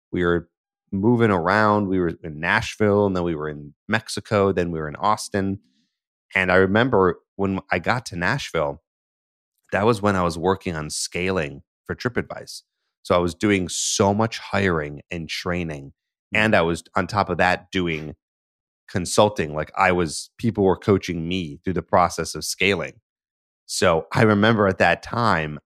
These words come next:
Speaker 1: I was doing so many ca-, I was doing everything in the business, right? I was still taking onboarding calls for people who were signing up for coaching. I was training, uh, other on-,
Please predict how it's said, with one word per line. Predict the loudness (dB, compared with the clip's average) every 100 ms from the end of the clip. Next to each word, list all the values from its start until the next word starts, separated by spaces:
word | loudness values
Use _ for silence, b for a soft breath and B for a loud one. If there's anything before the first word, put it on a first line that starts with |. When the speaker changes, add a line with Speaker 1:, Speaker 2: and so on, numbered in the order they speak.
| 0
Speaker 1:
I |
was | 0 0
doing | -4 -6 -6
so | -2 0
many | 2 0
ca-, | -2 2
I |
was | 2
doing | 4 4 4
everything | 2 2 -4 -10
in |
the | -10
business, | -12 -12 -12 -8
right? | -4 -2
I | -2
was | -4
still | -2 -2
taking | 0 -2 -4 -4 -6 -8 _ _ _ -2
onboarding | 2 2 4 4 4 2
calls | 4 4 2
for | -2
people | -8 -6 -4
who | -2 -2
were | -2
signing | -2 0 0 -4
up |
for | -12
coaching. | -4 -2 0 -2 -2 -4 b b _ -2
I | 2 2
was | 2 0 -2 -6 -12
training, | -12 -4 0 2 2 -2 -4 -8 _ -8
uh, | -8 -8 _ _ 0
other | 4 4
on-, | 4